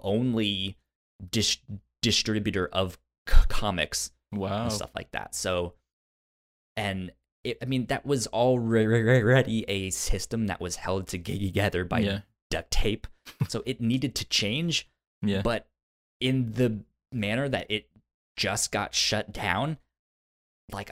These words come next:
Speaker 1: I, I don't know if the comics industry will survive.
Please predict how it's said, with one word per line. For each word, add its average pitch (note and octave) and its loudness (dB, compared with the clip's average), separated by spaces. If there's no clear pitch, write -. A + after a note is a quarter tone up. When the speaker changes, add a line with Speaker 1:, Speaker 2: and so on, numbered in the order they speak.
Speaker 1:
I, D3+ -2
I C#3+ 0
don't G#3+ 0
know A#2 -2
if A#2 -6
the - -8
comics D3+ -2
industry G#2 -2
will F2+ -2
survive. E2+ 0